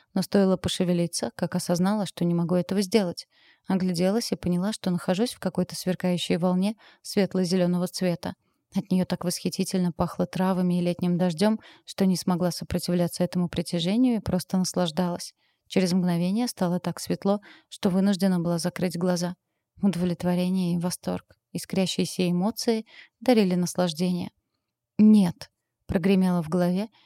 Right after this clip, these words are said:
и я тут же почувствовала ярость и отчаяние. Черная волчица внутри меня бушевала, отчего стала задыхаться.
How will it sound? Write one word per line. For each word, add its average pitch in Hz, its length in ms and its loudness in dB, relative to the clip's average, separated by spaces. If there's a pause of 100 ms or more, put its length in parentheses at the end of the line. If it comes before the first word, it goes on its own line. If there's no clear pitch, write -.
и 233 80 2
я 214 100 4
тут 180 220 -2
же 180 80 0
почувствовала 240 600 2
ярость 175 440 -2
и 185 60 2
отчаяние. 180 600 -2 (280)
Черная 180 400 0
волчица 180 480 -2
внутри 175 320 -2
меня 175 220 2
бушевала, 180 540 0 (280)
отчего 190 340 -2
стала 180 320 0
задыхаться. 180 680 -4